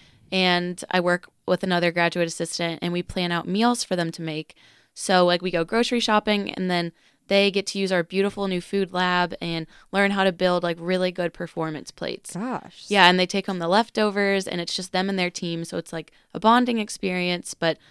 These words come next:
Speaker 1: they're also, you know, there's that education
Speaker 2: Learning.
Speaker 1: piece with
Speaker 2: Yeah,
Speaker 1: it too.
Speaker 2: yeah. Okay.
Speaker 1: So it's a lot
Speaker 2: Cool.
Speaker 1: of fun.
Speaker 2: Cool. Okay, good. So I hope everyone listening really gets the point that these girls don't fuck around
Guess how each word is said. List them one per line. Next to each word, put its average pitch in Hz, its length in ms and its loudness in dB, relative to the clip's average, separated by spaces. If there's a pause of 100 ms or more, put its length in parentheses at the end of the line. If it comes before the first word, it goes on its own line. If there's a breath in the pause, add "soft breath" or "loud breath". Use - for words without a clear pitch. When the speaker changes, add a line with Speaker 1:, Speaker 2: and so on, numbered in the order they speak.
(140)
Speaker 1:
they're - 180 2
also, 180 580 4
you 170 100 -6
know, 160 240 -4
there's 185 180 -2
that - 160 -2
education 165 460 -8
Speaker 2:
Learning. 151 240 -4
Speaker 1:
piece 143 160 -10
with - 100 -6
Speaker 2:
Yeah, - 80 -6
Speaker 1:
it - 140 -8
too. - 160 -10
Speaker 2:
yeah. - 120 -10 (400)
Okay. 170 120 -8
Speaker 1:
So - 240 -4
it's - 180 -6
a 196 40 -6
lot 160 140 -2
Speaker 2:
Cool. 131 80 -8
Speaker 1:
of - 60 -18 (120)
fun. 185 160 -16
Speaker 2:
Cool. - 260 -14 (120)
Okay, 151 180 -12
good. 135 240 -10
So 160 80 -6
I 165 80 0
hope 180 180 0
everyone 170 280 -2
listening 143 560 -12 (100)
really 151 240 -10
gets 143 200 -18
the - 60 -20
point 151 300 -16
that 135 240 -14 (340)
these 139 160 -12
girls 143 200 -10
don't 151 160 -10
fuck 156 200 -8
around 151 380 -6